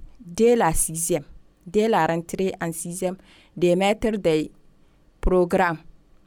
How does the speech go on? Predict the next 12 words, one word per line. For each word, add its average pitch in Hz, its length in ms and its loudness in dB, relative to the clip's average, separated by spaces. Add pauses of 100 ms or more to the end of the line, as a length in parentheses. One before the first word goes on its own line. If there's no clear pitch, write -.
(260)
sur - 240 0
la 180 160 2
sexualité 156 800 -4 (240)
pour 240 160 2
vraiment 214 440 2
<coughs> 226 100 2
éduquer 175 580 0 (380)
les 170 180 4
jeunes 185 240 0
sur - 160 -2
la 175 180 0
sexualité. - 680 -8